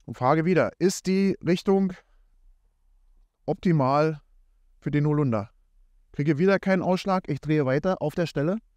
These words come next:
Ja, so suche ich mir halt die Stelle aus. Ich, äh, ist die Drehung, die Richtung, in der der Holunder steht,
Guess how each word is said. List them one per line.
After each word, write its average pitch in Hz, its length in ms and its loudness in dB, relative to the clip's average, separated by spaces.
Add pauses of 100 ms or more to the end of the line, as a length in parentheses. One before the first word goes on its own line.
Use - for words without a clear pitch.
(400)
Ja, 139 220 0
so 151 300 0
suche 156 180 -2
ich 151 60 -2
mir 151 140 2
halt 147 160 0
die 143 120 -2
Stelle 147 380 0
aus. 160 260 -2 (340)
Ich, - 440 -4
äh, 139 340 0 (300)
ist 180 200 -2
die 180 80 2
Drehung, 190 520 0 (920)
die 120 80 -2
Richtung, 180 380 0
in 165 80 0
der 151 140 2
der 156 140 2
Holunder 156 340 -2
steht, 165 520 -4